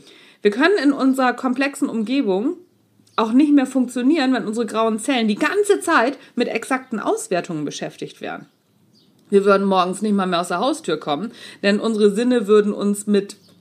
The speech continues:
keine Ahnung, unzähligen Milliarden Reizen pro Millisekunde bombardieren. So, und aus rein funktionalen Gründen lässt unser Hirn also nur ein paar Infos durch.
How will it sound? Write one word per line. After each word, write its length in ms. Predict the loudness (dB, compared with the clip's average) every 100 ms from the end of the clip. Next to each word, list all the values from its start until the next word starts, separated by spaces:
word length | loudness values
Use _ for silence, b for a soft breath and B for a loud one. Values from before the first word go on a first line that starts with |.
| _
keine 340 | -6 -4 -2 0
Ahnung, 280 | -2 -6 -4
unzähligen 920 | 0 2 0 0 0 2 0 0 0
Milliarden 680 | 0 -2 0 2 2 2 -2
Reizen 640 | 2 2 2 -4 -6 -6 B B
pro 240 | -4 2 4
Millisekunde 960 | 4 4 4 4 2 -4 -4 -2 -2
bombardieren. 960 | -2 0 2 0 -2 -2 -4 -4 -8 -16 b b b b b -4
So, 80 | 0
und 60 | 0
aus 180 | 2
rein 160 | 2 0
funktionalen 560 | -2 -4 -2 0 0 -2
Gründen 340 | -4 -4 -2
lässt 200 | -2 -2
unser 220 | -2 0
Hirn 280 | 0 0 -2
also 240 | -2 0
nur 160 | 0 0
ein 120 | -2
paar 200 | -2 -2
Infos 380 | 0 0 -2 0
durch. 380 | 0 0 -6